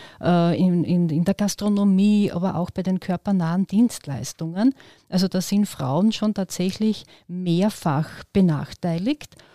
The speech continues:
und das zeigt sich dann eben genau auch in diesen Zahlen. Und deshalb, äh, setzen wir da auch mit unseren Forderungen an, dass, äh, eben zumindestens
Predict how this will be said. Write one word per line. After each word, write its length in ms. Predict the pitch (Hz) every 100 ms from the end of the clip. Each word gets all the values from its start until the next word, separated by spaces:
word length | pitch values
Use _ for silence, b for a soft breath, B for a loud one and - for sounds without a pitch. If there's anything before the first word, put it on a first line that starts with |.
| b
und 320 | 202 208 -
das 160 | 202 -
zeigt 400 | - 135 - -
sich 180 | 226 -
dann 220 | 190 190
eben 240 | 180 190
genau 400 | 185 180 160 180 180
auch 300 | 156 180 -
in 260 | 208 208 214 -
diesen 360 | 190 - 185 -
Zahlen. 420 | 143 127 104 - B B B
Und 480 | - 190 - - -
deshalb, 600 | 180 - 196 190 190 -
äh, 420 | - 185 180 175 87 101 143
setzen 540 | - 190 170 - 214
wir 100 | 196
da 180 | 190 160
auch 100 | 170
mit 160 | 208 185
unseren 380 | 190 202 190
Forderungen 720 | 185 156 156 196 196 190 202 -
an, 340 | 151 160 233 - b b b
dass, 560 | 104 98 95 - - -
äh, 340 | 190 190 190 -
eben 420 | 190 202 196 190
zumindestens 880 | - 208 214 202 - - 202 -